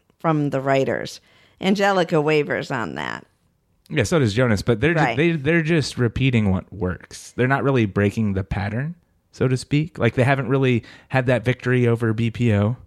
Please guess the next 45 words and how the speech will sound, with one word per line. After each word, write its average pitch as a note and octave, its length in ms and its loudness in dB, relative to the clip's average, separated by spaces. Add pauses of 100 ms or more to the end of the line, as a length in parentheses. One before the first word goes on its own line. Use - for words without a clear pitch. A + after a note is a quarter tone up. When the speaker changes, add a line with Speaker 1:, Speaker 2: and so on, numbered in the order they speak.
(460)
Speaker 2:
right? G2+ 200 -2
They're B2 200 0
just A#2 260 -2
trying A#2 420 0
to G#2+ 520 2
cut A#2 180 0
their G2+ 140 0
losses G#2 400 0
in F#2+ 100 -2
a G2 60 -4
way, G2 340 -4
like G2+ 220 -6
when A2 140 2
they G#2 140 0
commit G#2 320 -2
suicide, G#2+ 500 0
so A2+ 140 0
you G2+ 200 -2
don't G#2 160 -2
get G2+ 140 -6
the G2 60 -6
rest G2 220 -4
of F2 80 -12
the - 60 -8
cluster. - 540 -2
Speaker 1:
Right, F#3 320 -2
that F#3+ 300 0
one E3+ 380 0
does. C#3+ 640 -2
Right. D3 260 0
They G#2+ 60 0
Speaker 2:
Right, F3 220 2
Speaker 1:
got F#3 180 0
Speaker 2:
so F3+ 60 2
Speaker 1:
as F3 40 2
Speaker 2:
they're F3 120 2
a F#3 40 0
Speaker 1:
far F#3+ 100 2
Speaker 2:
little F3+ 120 2
Speaker 1:
as D#3 80 -2
Speaker 2:
bit D3 120 2
Speaker 1:
they G3+ 200 0
could E3+ 320 -4
go. D3+ 80 -2
Speaker 2:
Right. G2 500 0